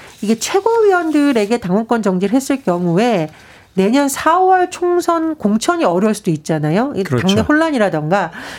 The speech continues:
Speaker 1: 이런 점에서 고심이 깊을 것으로 보이고요. 또 정광훈 목사를 둘러싼 논란도 계속되고 있습니다. 김기현 대표가 이십일 일 전당대회 당시 정광훈 목사에게 도움을 요청한 사실이 있다라고 밝혔는데,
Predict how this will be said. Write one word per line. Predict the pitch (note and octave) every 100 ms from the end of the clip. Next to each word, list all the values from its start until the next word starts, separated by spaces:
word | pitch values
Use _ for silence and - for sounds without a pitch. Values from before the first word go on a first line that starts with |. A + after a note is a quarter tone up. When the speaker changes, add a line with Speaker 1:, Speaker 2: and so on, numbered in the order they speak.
| -
Speaker 1:
이런 | G#3 B3+
점에서 | B3 G#3+ G#3 G3
고심이 | F3+ F#3 F3 G3
깊을 | F#3+ - A3
것으로 | G#3 F3+ F3 E3+
보이고요. | D#3+ D#3 E3+ B3 A#3 - - - -
또 | F3+
정광훈 | G3+ G3+ E4+ G4+ G#4
목사를 | - - G#3+ G3+ G3+
둘러싼 | G3 F3 E3+ F#3
논란도 | D#3 F#3 A#3 G#3 G#3+
계속되고 | G#3+ E3+ F3 F3
있습니다. | D#3+ - D#3 D3 D#3 - - - -
김기현 | - A3+ B3 E4
대표가 | D4+ C#4 C4 A3+
이십일 | F#3+ F#3 F#3+ F#3+
일 | F3+ G#3 A3 D3
전당대회 | - F3 G3+ D#4 E4 D4 C#4
당시 | A3+ F#3 F#3 C4+ D#4 E4+
정광훈 | F3+ F#3 A3+ A3+
목사에게 | F#3 - F#3+ F#3+
도움을 | F#3+ F3+ A3 B3+
요청한 | F3+ - F#3+
사실이 | F#3+ G3+ G#3 F#3
있다라고 | G#3 - D#4+ E4+ B3 F#3+
밝혔는데, | D3+ C#3+ F3 D#3+ D#3+ B3+ A3+ D3+